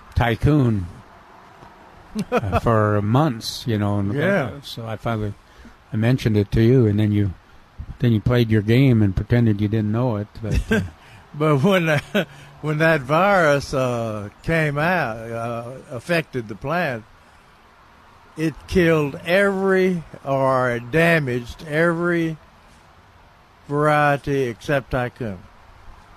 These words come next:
Speaker 2: And that's the way it worked in this greenhouse down, down south. Yeah, outside and inside.
Speaker 1: That was a, uh, it was kind of a, there was a complex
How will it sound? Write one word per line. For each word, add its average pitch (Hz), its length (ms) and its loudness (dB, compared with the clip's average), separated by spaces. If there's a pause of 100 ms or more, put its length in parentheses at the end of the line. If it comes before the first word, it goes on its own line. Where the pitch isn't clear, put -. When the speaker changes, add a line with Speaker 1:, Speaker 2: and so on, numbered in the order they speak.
(520)
Speaker 2:
And 123 160 -6
that's 143 240 0
the 160 80 0
way 143 260 2
it 123 80 -2
worked 135 440 -2
in 135 140 -4
this 123 180 -8
greenhouse 135 680 -4
down, 117 480 -6
down 107 280 -6
south. 127 380 -10 (880)
Yeah, 135 320 -4
outside 143 680 0
and 139 240 2
inside. 107 440 -4 (600)
Speaker 1:
That 151 200 2
was 190 280 2
a, 117 260 4
uh, 104 260 0 (1000)
it 139 60 0
was 139 140 2
kind 165 180 2
of 175 80 2
a, 131 160 4
there 143 100 4
was 127 160 2
a 117 160 0 (300)
complex - 880 0